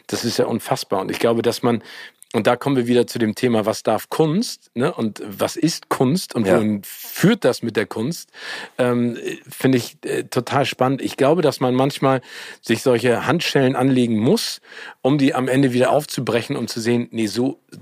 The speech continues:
Speaker 1: de-, deswegen gibt es das ja.
Speaker 2: Ja, ja,
Speaker 1: Ne?
Speaker 2: genau.
Speaker 1: Also man braucht ja, ich brauch das ja. Ich brauche ja auch diese Art von Humor, dass ich zusammenzucke, ne?
Speaker 2: Ja, ja,
Speaker 1: Ricky
Speaker 2: ja.
Speaker 1: Gervais hat bei einer, äh, Live-Show, die ich gesehen habe in Berlin, gesagt, äh, als Opener,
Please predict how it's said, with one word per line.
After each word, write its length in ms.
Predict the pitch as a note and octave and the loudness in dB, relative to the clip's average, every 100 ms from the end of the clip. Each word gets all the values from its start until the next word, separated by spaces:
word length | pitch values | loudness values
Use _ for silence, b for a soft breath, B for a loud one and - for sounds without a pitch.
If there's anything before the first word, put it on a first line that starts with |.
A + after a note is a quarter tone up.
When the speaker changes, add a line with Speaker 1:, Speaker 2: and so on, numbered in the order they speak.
| - | -6
Speaker 1:
de-, 80 | C#3 | -4
deswegen 420 | - B2+ - B2 | -2 -2 0 -2
gibt 240 | B2 D3+ - | -2 -6 -6
es 140 | - | -4
das 220 | F2 - | -6 -6
ja. 200 | C#2 - - | -8 -8 0
Speaker 2:
Ja, 140 | F2 F#2+ | 4 4
ja, 120 | E2 | 4
Speaker 1:
Ne? 80 | F#2 | 2
Speaker 2:
genau. 120 | F2 | 2
Speaker 1:
Also 180 | A#2 A2+ | 2 2
man 200 | B2 B2+ | 2 2
braucht 360 | B2 F3+ - | 2 2 2
ja, 220 | C#3 A#2 G2 _ _ _ _ - - - | 2 2 0 _ _ _ _ -20 -14 -8
ich 140 | - | -6
brauch 280 | G2 C3+ D#3+ | -2 -2 -2
das 220 | - F2+ | -6 -8
ja. 180 | F2+ C#2+ | -8 -10
Ich 120 | D#2+ | -8
brauche 260 | - C3+ - | -4 -4 -4
ja 60 | A2 | -8
auch 100 | F2+ | -6
diese 240 | A2 A2 | -6 -4
Art 180 | A2+ G#2+ | -6 -6
von 160 | G#2+ | -6
Humor, 300 | G#2+ G#2+ A2 | -4 -2 -2
dass 160 | G#2 - | -2 -6
ich 80 | F#2+ | -8
zusammenzucke, 640 | - G#2 A#2+ A#2+ G#2 - G2+ | -4 -2 0 -2 -6 -6 -6
ne? 120 | G#2 B | -6 B
Speaker 2:
Ja, 100 | F2+ | 2
ja, 160 | E2+ F2+ | 4 4
Speaker 1:
Ricky 140 | E2+ | 2
Speaker 2:
ja. 60 | E2 | 0
Speaker 1:
Gervais 400 | A#2 A2+ C3 - | 0 2 2 2
hat 100 | A#2+ | 0
bei 180 | B2+ B2 | 0 0
einer, 300 | A#2+ A2+ A2 B B B - | 2 2 0 B B B -2
äh, 360 | A#2 A2+ G#2 G#2+ | 2 4 2 2
Live-Show, 640 | G#2 B2 B2+ - C3 B2 | 2 2 2 4 4 2
die 120 | A2+ | -2
ich 100 | G2+ | -4
gesehen 240 | A#2 G#2+ B2+ | -2 0 0
habe 100 | A#2+ | 2
in 60 | |
Berlin, 280 | A2 A2 B2+ | 4 6 6
gesagt, 380 | A#2+ A2 A#2+ - | 6 4 2 -2
äh, 140 | - - - | -12 -10 -4
als 260 | A2+ - - | -4 -6 0
Opener, 560 | D3 D#3+ - - - | 2 2 0 -6 -8